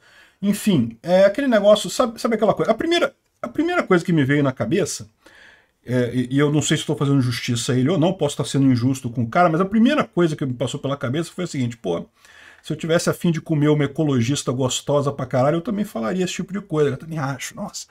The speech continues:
negócio de amor com o planeta é tão bacana, caralho, isso mesmo.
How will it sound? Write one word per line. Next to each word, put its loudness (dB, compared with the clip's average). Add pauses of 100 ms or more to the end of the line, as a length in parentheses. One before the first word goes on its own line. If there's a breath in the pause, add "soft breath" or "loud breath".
(320 soft breath)
negócio -4
de 2
amor 4
com -4
o 0
planeta 2
é 0
tão -2
bacana, -2
caralho, -6
isso -2
mesmo. 0